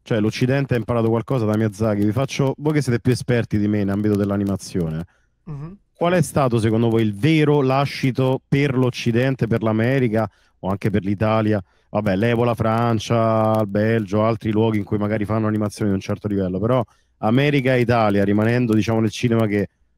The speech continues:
Speaker 1: mangiamo di più noi, qual è stato il vero lascito di Miyazaki, ma dello studio Ghibli in generale?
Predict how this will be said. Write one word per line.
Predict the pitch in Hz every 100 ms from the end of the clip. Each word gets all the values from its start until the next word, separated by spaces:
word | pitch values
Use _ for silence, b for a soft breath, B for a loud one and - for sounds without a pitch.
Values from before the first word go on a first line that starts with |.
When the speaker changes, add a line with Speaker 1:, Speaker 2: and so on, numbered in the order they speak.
| _
Speaker 1:
mangiamo | 107 107 104 120 120
di | 113
più | - 113
noi, | 113 117 110 98 95
qual | - 156
è |
stato | 156 151 127 117
il | 110
vero | 101 139 127
lascito | 123 123 123 - 110
di | 104
Miyazaki, | 104 101 90 95 90 90
ma | 98
dello | 110 110
studio | 113 - 117
Ghibli | 113 117 101
in | 107
generale? | 98 101 90 82 80